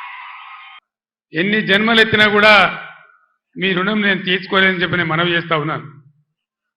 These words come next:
ఇవాళ కొంతమంది తెలివి ఉన్నవాడు, తెలివి లేనివాడు,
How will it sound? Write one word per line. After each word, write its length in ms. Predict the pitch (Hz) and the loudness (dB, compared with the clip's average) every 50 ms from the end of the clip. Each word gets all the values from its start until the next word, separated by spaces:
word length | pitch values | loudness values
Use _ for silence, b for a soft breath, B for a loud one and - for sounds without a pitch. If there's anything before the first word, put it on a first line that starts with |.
| _ _ _ _ _ _ _ _ _ _ _ _ _ _ _ _ _ _ _ - | _ _ _ _ _ _ _ _ _ _ _ _ _ _ _ _ _ _ _ -4
ఇవాళ 240 | 175 185 196 202 202 190 190 | 0 2 2 2 2 0 -2
కొంతమంది 500 | 190 190 190 208 190 190 202 214 226 226 220 196 156 - - - - - - _ _ _ _ _ _ _ _ _ _ _ _ _ _ _ _ _ _ _ _ _ _ - | -4 -4 -4 -2 0 0 0 0 0 0 0 0 -2 -6 -10 -16 -20 -20 -20 _ _ _ _ _ _ _ _ _ _ _ _ _ _ _ _ _ _ _ _ _ _ -8
తెలివి 260 | 175 185 208 208 208 196 196 | -6 -4 -2 -2 -4 -4 -4
ఉన్నవాడు, 380 | 196 202 208 208 202 202 202 202 202 196 | -2 0 2 2 2 2 0 -2 -4 -4
తెలివి 220 | 190 185 202 202 180 | -4 -4 -4 -4 -2
లేనివాడు, 460 | 185 190 196 202 196 196 196 196 196 | -2 -2 -2 0 2 2 2 2 0